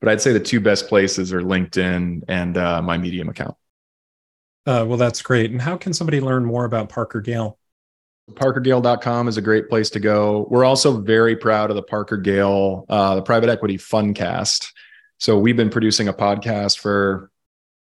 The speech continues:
Speaker 1: I think, close to ten years now. And there's lots in there about what seems to work for us inside the portfolio, <clears throat> what it's like to work inside of private equity,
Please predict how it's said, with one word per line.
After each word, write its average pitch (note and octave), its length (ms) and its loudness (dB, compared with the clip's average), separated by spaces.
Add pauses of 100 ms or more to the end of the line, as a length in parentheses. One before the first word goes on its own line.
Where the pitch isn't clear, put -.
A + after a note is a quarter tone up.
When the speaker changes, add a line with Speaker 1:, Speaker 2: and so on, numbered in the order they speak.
(120)
Speaker 1:
I G2 60 -10
think, - 340 -4
close C3 300 0
to - 100 -6
ten B2 240 -2
years A2+ 300 0
now. D3 460 -2
And G#2+ 200 0
there's G#2 220 2
lots A#2 420 2
in A2 160 2
there G#2 300 2
about F#2+ 480 0 (180)
what A2 220 0
seems A2 280 0
to A2 80 0
work G#2 240 2
for G#2 180 2
us G2 200 2
inside G2+ 300 -2
the G2 80 -10
portfolio, G#2 880 -2 (540)
<clears throat> D3 420 -4
what C3+ 220 4
it's B2+ 180 2
like A#2+ 200 2
to A#2 60 -2
work A2 220 2
inside G2+ 240 -2
of F#2+ 60 -8
private G2 260 -2
equity, F#2+ 540 -2